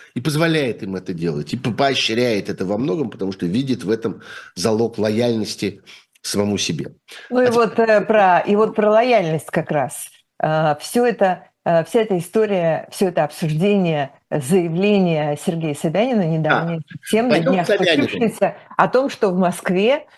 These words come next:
Speaker 2: закончилась мобилизация. Все сразу начали говорить, не является ли это, писать, в смысле, в ком-, и комментировать,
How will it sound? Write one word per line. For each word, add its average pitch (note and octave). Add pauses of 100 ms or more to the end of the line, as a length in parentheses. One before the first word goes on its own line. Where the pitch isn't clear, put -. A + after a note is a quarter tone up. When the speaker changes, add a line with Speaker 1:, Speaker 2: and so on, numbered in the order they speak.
(180)
Speaker 2:
закончилась G3
мобилизация. F3
Все C4+
сразу G#3+
начали F#3+
говорить, D3+
не D#3+
является B3+
ли B3
это, A#3
писать, -
в -
смысле, C#3+
в -
ком-, E3+
и D#3+
комментировать, D3